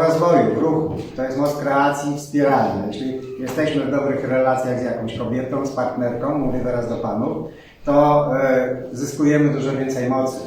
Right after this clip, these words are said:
ponieważ jeśli łączymy nasze dwie energie, to nie jest tak, że można by powiedzieć dwa plus, jeden plus jeden równa się dwa,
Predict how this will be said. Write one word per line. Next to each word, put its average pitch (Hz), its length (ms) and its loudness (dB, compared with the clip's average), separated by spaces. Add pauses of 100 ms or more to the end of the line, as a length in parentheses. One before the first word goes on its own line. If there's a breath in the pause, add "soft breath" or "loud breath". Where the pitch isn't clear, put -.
ponieważ 127 380 -2
jeśli 123 240 -8
łączymy 127 400 -2
nasze 123 280 -2
dwie 127 200 0
energie, 127 800 0 (200 loud breath)
to - 480 2
nie 170 180 2
jest - 240 2
tak, 127 200 -2
że 123 380 0
można 127 280 0
by 123 200 -4
powiedzieć 127 380 -2
dwa 139 280 0
plus, 127 340 -4
jeden 139 380 2
plus 127 200 -2
jeden 127 240 0
równa 123 280 0
się 120 140 -4
dwa, 120 580 -4